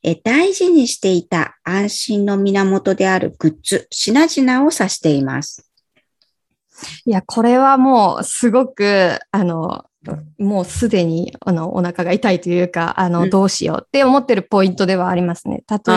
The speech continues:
Speaker 1: ああ。
Speaker 2: そう。まあ、ご存知の通り、ア-、アメリカは、あの、領土が広いので、あの、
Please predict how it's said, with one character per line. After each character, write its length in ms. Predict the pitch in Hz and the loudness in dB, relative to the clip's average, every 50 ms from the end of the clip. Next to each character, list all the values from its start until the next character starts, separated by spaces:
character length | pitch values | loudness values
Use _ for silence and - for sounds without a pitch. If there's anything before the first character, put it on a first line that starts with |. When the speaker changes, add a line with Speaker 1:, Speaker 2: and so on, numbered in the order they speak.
| 180 180 170 | 2 2 0
Speaker 1:
あ 40 | 170 | -2
あ。 40 | 170 | -4
Speaker 2:
そ 180 | 175 - 208 190 | -4 -2 -2 -2
う。 160 | 180 170 - _ _ - - - - - - | -2 -4 -6 _ _ -20 -20 -20 -18 -6 -2
ま 100 | 226 214 | -2 0
あ、 20 | |
ご 100 | 180 214 | 0 2
存 160 | 208 240 247 | 2 2 2
知 80 | 202 - | 2 2
の 100 | 170 180 | -2 -2
通 100 | - 175 | -2 -2
り、 60 | 180 | -2
ア-、 180 | - - 185 190 220 - - | -2 -2 -2 -2 -2 -4 -4
ア 120 | 196 185 | -4 -4
メ 120 | 196 202 | -4 -2
リ 140 | 214 233 240 | -4 -4 -4
カ 140 | 240 226 214 | -4 -4 -4
は、 280 | 208 214 214 208 190 185 | -2 -2 -2 -2 -2 -4
あ 40 | 180 | -4
の、 120 | 175 175 | -4 -4
領 220 | 175 208 247 240 185 | -2 0 0 0 0
土 100 | - - | -2 -4
が 80 | - | -6
広 300 | 180 - - 190 202 190 | -6 -4 -2 -2 0 0
い 20 | 175 | 0
の 120 | 180 190 | -2 -2
で、 180 | 170 180 175 - | -4 -4 -4 -2
あ 100 | - 175 | -2 -4
の、 240 | 175 175 170 180 | -2 -2 -2 -4